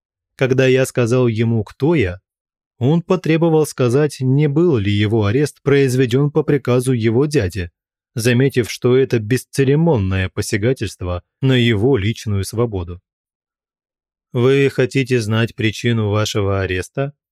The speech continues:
сказал я. «Ваш дядя был найден в студии Холлиса час назад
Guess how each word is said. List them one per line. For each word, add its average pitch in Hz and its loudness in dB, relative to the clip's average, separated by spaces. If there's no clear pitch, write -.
сказал 107 -2
я. 104 -2
«Ваш 143 2
дядя 131 2
был 120 2
найден 127 0
в - -12
студии 127 0
Холлиса 110 -2
час - -2
назад 123 -2